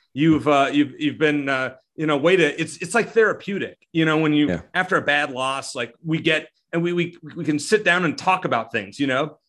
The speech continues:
Speaker 1: and it really has been that kind of, like, a therapy, especially for
Speaker 2: Mm-hmm.
Speaker 1: that A S U seventy to seven game. So,
Speaker 2: Right.
Speaker 1: I mean, it's truly an honor for me to, to be able to do this on a weekly basis. And, um, you know,
Speaker 2: I will make one more bold prediction,
Speaker 1: Yeah.
Speaker 2: Eric, before we go.
Speaker 1: Okay.
Speaker 2: Uh,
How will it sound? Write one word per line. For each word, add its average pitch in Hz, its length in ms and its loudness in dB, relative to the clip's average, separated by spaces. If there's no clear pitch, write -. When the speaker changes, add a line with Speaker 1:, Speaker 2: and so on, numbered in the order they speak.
Speaker 1:
and 147 100 2
it 147 80 2
really 170 240 4
has 147 240 -4
been 131 380 -2
that 147 120 0
kind 160 160 -2
of, 123 60 -2
like, 139 160 2
a 123 40 -2
therapy, 139 720 -2
especially 131 360 -2
for - 60 2
Speaker 2:
Mm-hmm. 135 100 2
Speaker 1:
that 139 140 4
A 143 120 2
S 143 160 -6
U 147 80 -2
seventy 139 400 -4
to 117 80 -6
seven 120 320 -6
game. 98 240 -6
So, 120 240 0
Speaker 2:
Right. 87 240 0
Speaker 1:
I 143 100 2
mean, 156 240 0
it's 156 220 0
truly 196 360 4
an 151 60 2
honor 147 240 2
for - 140 -6
me 139 180 0
to, 120 220 0
to 127 60 -18
be 143 80 2
able 143 160 4
to 123 60 0
do 135 120 0
this 131 340 -2
on 131 100 -6
a - 20 -8
weekly 131 240 -6
basis. 123 640 -4
And, 117 400 -2
um, 110 460 0
you 143 60 -4
know, 135 60 2
Speaker 2:
I 160 80 8
will 180 160 8
make 180 200 6
one 175 100 6
more 180 160 6
bold 165 240 6
prediction, 139 400 2
Speaker 1:
Yeah. 123 80 2
Speaker 2:
Eric, 113 160 0
before 120 300 -2
we 117 100 -2
go. 101 260 -4
Speaker 1:
Okay. 117 260 -2
Speaker 2:
Uh, 113 320 0